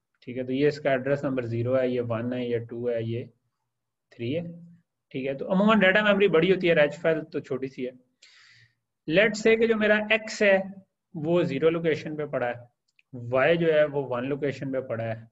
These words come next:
Z जो है वो टू लोकेशन पे पड़ा है और डब्ल्यू जो है वो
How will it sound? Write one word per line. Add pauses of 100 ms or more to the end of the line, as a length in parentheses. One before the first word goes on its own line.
Z
जो
है
वो
टू
लोकेशन
पे
पड़ा
है (520)
और
डब्ल्यू
जो
है
वो